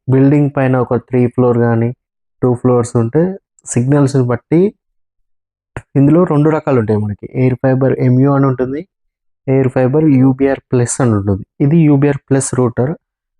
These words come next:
and ఎయిర్ ఫైబర్ ఎంయు కన్నా ఇదే router. కాకపోతే మీ ఇండివిడ్యువల్ హౌస్ అనుకోండి, వేరే, ఆ,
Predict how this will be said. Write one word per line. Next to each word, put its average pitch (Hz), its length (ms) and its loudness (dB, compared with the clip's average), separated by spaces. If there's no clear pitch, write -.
and 135 120 2
ఎయిర్ 135 260 0
ఫైబర్ 147 320 0
ఎంయు 135 240 0
కన్నా 156 220 -2
ఇదే 151 240 2
router. 110 400 -2
కాకపోతే 170 440 -2
మీ 147 100 2
ఇండివిడ్యువల్ 156 600 2
హౌస్ 127 140 -2
అనుకోండి, 117 580 -2
వేరే, 151 480 2
ఆ, 123 360 0